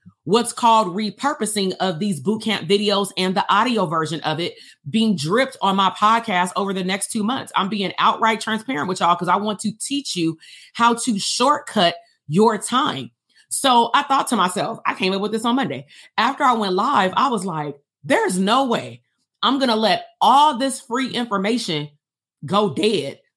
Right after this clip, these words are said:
and me remove it. There's no way." Not everybody's gonna be able to come to the conference. Not everybody should come to the conference, right?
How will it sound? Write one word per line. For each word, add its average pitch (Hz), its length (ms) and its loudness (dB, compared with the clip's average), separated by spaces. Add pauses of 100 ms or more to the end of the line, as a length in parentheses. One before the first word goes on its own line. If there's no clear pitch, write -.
(200)
and 190 180 2
me 214 140 2
remove 180 400 0
it. - 220 -12 (680)
There's 285 300 2
no 302 200 0
way." 330 400 -4 (340)
Not 254 300 2
everybody's 285 600 2
gonna 247 180 -2
be 220 100 0
able 220 160 -2
to 214 80 -6
come 170 200 -6
to 190 100 -6
the - 80 -4
conference. 185 480 -2
Not 180 180 -2
everybody 220 480 0
should 330 300 -6
come 170 180 -4
to 170 100 -6
the 139 80 -8
conference, 139 400 -8
right? 196 300 -2